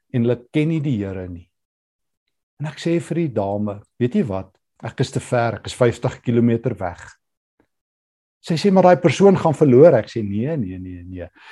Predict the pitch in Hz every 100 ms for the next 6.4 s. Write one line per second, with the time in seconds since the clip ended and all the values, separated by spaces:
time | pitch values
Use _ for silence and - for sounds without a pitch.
0 | - 107 117 160 156 - _ _ _ _
1 | 123 101 _ - 185 190 110 - 135 123
2 | 113 - 123 113 - 113 107 104 104 92
3 | 104 - - 98 90 - - 143 131 156
4 | 151 147 127 131 143 185 120 110 107 101
5 | _ - 165 156 151 135 170 156 175 196
6 | 196 98 92